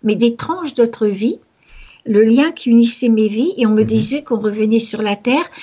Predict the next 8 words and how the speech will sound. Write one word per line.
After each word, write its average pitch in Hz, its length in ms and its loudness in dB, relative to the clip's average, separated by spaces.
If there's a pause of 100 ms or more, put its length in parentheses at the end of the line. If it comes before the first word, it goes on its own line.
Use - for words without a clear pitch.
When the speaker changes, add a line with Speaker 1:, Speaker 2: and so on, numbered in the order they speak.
(340)
Speaker 1:
tant 294 180 0
qu'on 294 160 -2
n'avait 240 280 4
pas 269 300 -2
acquis 226 520 -4 (380)
assez 240 320 0
de 240 100 0
sagesse 233 680 -2